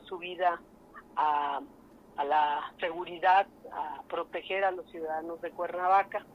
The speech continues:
que son policías de muchos años, y, eh, dos policías heridos, una persona muerta en Altavista y uno lesionado,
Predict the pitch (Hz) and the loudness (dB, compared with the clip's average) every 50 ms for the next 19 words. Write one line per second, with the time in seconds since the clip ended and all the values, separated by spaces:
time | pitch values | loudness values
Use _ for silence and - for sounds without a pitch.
0 | - - - - 175 - - 175 170 - - 165 165 165 160 - - 170 156 156 | -20 -20 -20 -18 -16 -12 -10 -10 -10 -8 -8 -8 -8 -8 -10 -14 -12 -8 -6 -6
1 | 160 151 - 151 143 143 156 156 156 - 175 160 - 185 190 190 185 185 190 185 | -6 -6 -8 -10 -10 -8 -10 -10 -10 -10 -10 -2 2 4 4 4 2 0 -4 -8
2 | - - - - - - - - - - - - - - - - - - - - | -10 -12 -20 -20 -20 -20 -20 -20 -20 -20 -20 -20 -20 -20 -20 -20 -20 -20 -20 -20
3 | - - - - - - - - - - 208 208 208 214 214 220 220 233 392 571 | -20 -20 -20 -20 -20 -20 -20 -16 -10 -6 -2 0 0 2 2 2 0 0 -4 -6
4 | - - 226 - 190 185 185 180 - 202 202 202 - - - - 202 175 175 170 | -6 -4 -2 -2 -2 -2 -2 -2 0 0 0 0 -2 -4 -4 -4 -4 -4 -6 -10
5 | - - - 180 180 170 170 170 175 - - 180 165 160 190 214 220 208 202 202 | -14 -14 -12 -6 -2 -2 -2 -2 -2 -6 -8 -10 -8 -8 -8 -8 -8 -6 -6 -6
6 | 214 - - - - - - - - - - - - - - - - - - - | -6 -8 -14 -20 -20 -20 -20 -20 -20 -20 -20 -20 -20 -20 -20 -20 -20 -20 -20 -20
7 | - - - - - - 208 202 180 - - 170 160 - - 170 165 165 160 165 | -20 -20 -14 -10 -6 -4 0 0 0 0 0 -4 -6 -4 -6 -6 -4 -4 -6 -6
8 | 156 165 165 160 160 - - 165 160 156 160 156 156 156 151 151 156 156 151 - | -4 -4 -4 -4 -6 -4 -4 -4 -4 -4 -8 -10 -10 -12 -10 -8 -10 -10 -6 -2
9 | - 165 160 180 185 175 - - - 196 180 180 175 170 175 - 170 165 160 156 | 0 0 0 -2 -8 -14 -10 -4 2 4 4 4 4 2 -2 -6 -10 -10 -8 -6
10 | 156 156 147 156 156 151 - - 180 175 185 202 202 196 185 190 202 | -6 -6 -4 -4 -6 -6 -6 -6 -6 -2 2 4 4 4 2 0 -6